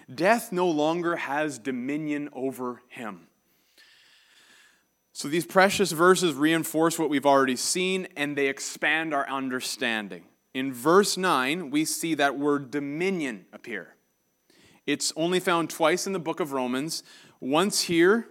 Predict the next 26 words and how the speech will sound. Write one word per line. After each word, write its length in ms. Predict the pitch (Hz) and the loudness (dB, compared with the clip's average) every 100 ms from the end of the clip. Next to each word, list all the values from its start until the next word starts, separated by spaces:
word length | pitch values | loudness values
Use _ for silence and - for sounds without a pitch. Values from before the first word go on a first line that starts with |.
| - | -8
uh, 160 | 131 131 | -2 0
referring 420 | 139 - 156 160 | 0 0 -2 -2
to 100 | 156 | -4
Chr-, 260 | - - - _ | -10 -14 -20 _
Christ 480 | - 160 151 190 - | -4 2 4 4 0
in 120 | 160 | -4
verse 300 | 139 165 170 | 0 0 -2
nine, 280 | 131 120 147 - - - | -4 -4 -4 -8 -20 -6
and 280 | 139 143 139 - _ | 0 0 0 -8 _
the 60 | 143 | -2
second 320 | 185 190 190 | 0 2 2
time 340 | 156 147 156 147 | 2 2 2 -4
is 140 | 139 | -4
in 140 | 143 | -4
verse 240 | 135 143 127 | 0 0 0
fourteen, 680 | - 185 196 - 143 139 135 | 0 2 2 0 -8 -6 -6
referring 580 | 143 - 147 143 139 139 | -6 -2 -2 0 -2 -6
to 80 | |
Christians. 720 | 147 - 160 - 117 - - - _ _ _ _ _ _ _ _ _ _ | -8 -6 -6 -8 -14 -12 -14 -14 _ _ _ _ _ _ _ _ _ _
Now, 280 | 127 151 117 | -2 0 0
we've 220 | 120 131 | -2 -4
seen 440 | - - 190 151 120 | -4 -4 0 0 0
that 140 | 127 - - - | -2 -4 -18 -2
the 160 | 143 | 2
idea 580 | 135 127 120 175 202 202 | 2 2 -4 -2 0 -2
of 420 | - 156 151 135 | 0 -2 -2 -6